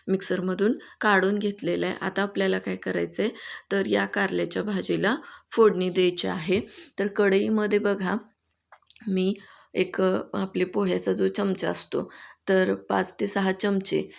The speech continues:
मी इथं तेल घेतलेलं आहे. आणि फोडणीला आपण इथं मोहरी, अ, वापरतोय. मोहरी चांगली तडतडली की मग आपण त्याच्यामध्ये काय करणार आहोत, तर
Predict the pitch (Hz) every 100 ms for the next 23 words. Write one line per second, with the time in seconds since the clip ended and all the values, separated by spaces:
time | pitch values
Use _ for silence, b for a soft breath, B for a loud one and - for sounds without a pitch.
0 | B - 190 185 196 196 190 190 220 226
1 | - 170 175 202 - B B 180 180 180
2 | 185 185 - 190 185 190 196 151 - -
3 | 165 180 180 180 185 190 180 - 190 196
4 | 208 180 190 220 B B B 185 180 185
5 | 185 180 175 - 190 226 B B - 196
6 | 190 196 190 202 196 196 202 214 208 208
7 | 208 165 190 B B - 202 208 220 208
8 | 202 196 190 180 190 185 180 175 180 175
9 | 170 175 170 165 165 165 190 240 - B
10 | B - 208